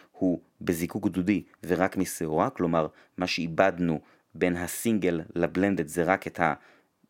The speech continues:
המקום האחד, והם, אה, כולם ללא ציון גיל, הם בצבע טבעי וללא צ'יל פילטריישן, שלושתם ארבעים וארבע נקודה שתיים אחוז אלכוהול, המחיר שלהם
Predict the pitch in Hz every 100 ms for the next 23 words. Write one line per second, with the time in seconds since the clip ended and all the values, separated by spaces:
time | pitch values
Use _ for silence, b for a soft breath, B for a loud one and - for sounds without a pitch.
0 | _ _ 90 82 - 117 90 - - -
1 | 73 113 160 B B B B - 80 82
2 | 92 - 101 87 - 95 - 113 139 143
3 | 104 104 107 98 90 78 82 117 - 92
4 | 95 131 113 113 101 113 101 92 104 -
5 | 101 - 82 - 80 - - 160 160 B
6 | B B - - 165 151 - 101 87 -
7 | 101 95 101 120 113 110 98 98 101 -
8 | 104 95 87 92 85 80 - - - 147
9 | 180 B B B B 90 85 78 85 80
10 | - 220 165 147 113 131